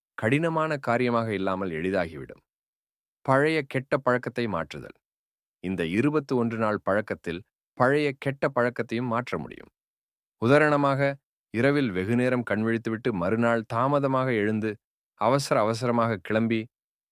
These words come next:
அலுவலகத்துக்கு லேட்டாக போவது என்கிற கெட்ட வழக்கத்தையும் இந்த இருபத்தி ஒன்று நாள் வழக்கத்தில் மாற்ற முடியும். பழக்க வழக்கத்திற்கு அடிமை. வாழ்க்கையில் வெற்றியடைந்தவர்கள் பலரும் இந்த முறையை பயன்படுத்தி இருக்கிறார்கள் என்பது கண்கூடு.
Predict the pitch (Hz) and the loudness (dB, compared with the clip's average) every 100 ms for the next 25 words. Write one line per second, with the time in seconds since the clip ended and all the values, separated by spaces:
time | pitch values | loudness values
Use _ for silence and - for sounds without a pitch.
0 | 113 147 180 160 147 139 135 107 107 135 | 2 4 6 4 2 0 -2 0 2 2
1 | 139 135 113 120 120 120 120 101 85 78 | 2 2 0 0 2 2 2 0 -2 -4
2 | 101 - 123 117 117 107 113 117 - _ | -4 2 2 2 0 -2 -2 -4 -6 _
3 | _ _ 113 110 123 175 185 151 139 120 | _ _ 0 2 4 4 4 2 0 2
4 | 120 123 120 113 123 120 123 107 95 98 | 2 0 2 0 0 -2 -2 0 -2 -2
5 | 107 92 80 - _ _ _ _ _ _ | -2 -2 -6 -10 _ _ _ _ _ _
6 | _ - 120 139 135 131 135 127 127 127 | _ 2 2 2 2 2 0 -4 -4 0
7 | 110 110 73 - _ _ _ _ _ - | 2 0 -2 -12 _ _ _ _ _ 0
8 | 117 147 165 170 160 135 131 - 139 127 | 4 4 2 0 0 0 -2 0 0 2
9 | 123 123 123 117 110 120 135 135 - _ | 0 0 0 0 2 2 2 -2 -10 _
10 | _ 127 139 143 156 170 165 139 160 175 | _ 0 2 2 2 0 0 0 2 0
11 | 160 160 151 147 156 151 151 143 143 156 | 0 0 -2 2 2 2 2 0 0 0
12 | - 156 180 185 151 | 0 0 0 2 2